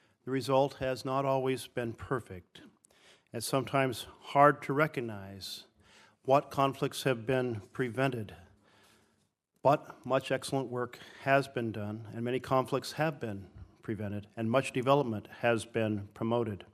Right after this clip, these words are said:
The bureaus and agencies that our nominees are proposed to lead represent some of the many complementary ways that U S leadership engagement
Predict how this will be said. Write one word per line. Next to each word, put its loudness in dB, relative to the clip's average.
The -6
bureaus 8
and 4
agencies 4
that 2
our 2
nominees 0
are -8
proposed 0
to 0
lead 0
represent -4
some 4
of 8
the 6
many 8
complementary 2
ways -4
that -2
U 6
S 4
leadership 0
engagement -4